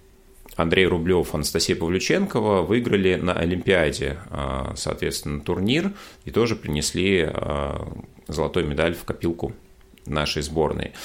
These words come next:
Также Анастасия Павлюченкова, карьеру которой многие считали завершённой, а, вышла в финал, например, в этом году впервые в своей карьере,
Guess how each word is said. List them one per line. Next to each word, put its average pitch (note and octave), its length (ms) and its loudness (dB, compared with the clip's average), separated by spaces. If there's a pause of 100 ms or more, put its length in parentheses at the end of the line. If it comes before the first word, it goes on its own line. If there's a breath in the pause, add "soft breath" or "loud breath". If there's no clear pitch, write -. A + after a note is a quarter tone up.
(200 loud breath)
Также A#2 220 2
Анастасия F2 460 2 (220)
Павлюченкова, F2 1120 2
карьеру E2+ 280 2
которой D2 320 -2
многие D2+ 440 0
считали C#2 540 0 (320 loud breath)
завершённой, G2 880 2
а, D2 240 0
вышла E2+ 480 0
в - 40 -8
финал, F2 340 2
например, D#2 360 -2
в D#2+ 40 0
этом D2 240 -2
году D#2 180 0
впервые D#2+ 600 2 (360 loud breath)
в - 80 -8
своей C#2+ 240 2
карьере, E2+ 640 4